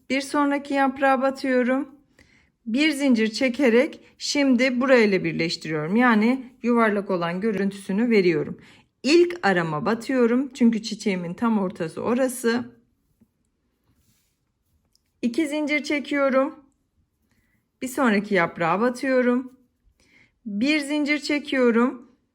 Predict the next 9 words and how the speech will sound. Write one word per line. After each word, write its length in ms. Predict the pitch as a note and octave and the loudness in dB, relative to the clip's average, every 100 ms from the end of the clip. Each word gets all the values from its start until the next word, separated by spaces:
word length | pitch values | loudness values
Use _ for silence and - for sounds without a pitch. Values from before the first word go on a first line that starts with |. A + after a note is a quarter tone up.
| _ _ | _ _
O 140 | - B3 | -2 2
yaprağımın 800 | C#4 A#3 G#3+ G#3 F3+ F3 G#3 A3+ | 4 2 0 -2 0 0 0 0
yani 540 | F3 F3+ F3+ G3+ G#3+ - | 0 0 -2 -6 -8 -4
birleştirme 720 | G3+ G3+ A3+ A#3 A#3 A#3 A#3 | 0 2 2 0 2 4 4
duvarımdaki 1040 | A3 G#3 F#3 F3 D#3 D#3+ - F3 G3 A#3+ - - _ _ _ _ _ _ _ _ _ _ _ | 2 0 0 -4 -6 -10 -6 -2 0 -2 -6 -20 _ _ _ _ _ _ _ _ _ _ _
yaprağımın 600 | - G#3 G#3 G3+ F3+ E3 D#3 | 0 0 0 -2 -2 -2 -4
üzerine 440 | F#3+ A#3 A#3 A#3+ | 0 4 4 4
de 120 | A#3+ | 2
batıyorum. 640 | A#3 A#3 B3+ A3+ G#3+ C4 | 0 -2 0 0 0 -2